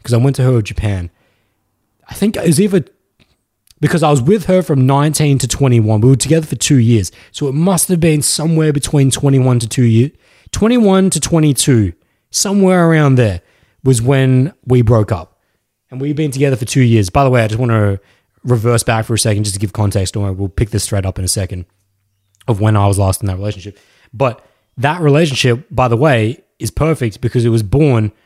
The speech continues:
from my experimentation within open and free relationship. Okay, this is fucking perfect. This is fucking kanpeki dana. <laughs> This is perfect in Japanese. Uh, this is perfect shit. So actually, let's not reverse it. Let's just keep on with this.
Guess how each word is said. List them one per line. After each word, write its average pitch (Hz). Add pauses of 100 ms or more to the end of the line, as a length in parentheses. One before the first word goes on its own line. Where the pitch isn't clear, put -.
(120)
from 123
my 120
experimentation 113
within 110
open 123
and 107
free 117
relationship. 107 (120)
Okay, -
this 127
is -
fucking 120
perfect. 117
This 113
is - (180)
fucking - (360)
kanpeki 165
dana. 107 (420)
<laughs> 110 (280)
This 170
is 139
perfect 127
in 117
Japanese. 107 (400)
Uh, 123
this 156
is 156
perfect 143
shit. - (160)
So 147
actually, 143
let's 156
not 175
reverse 131
it. 131
Let's 127
just -
keep 143
on 123
with 110
this. 98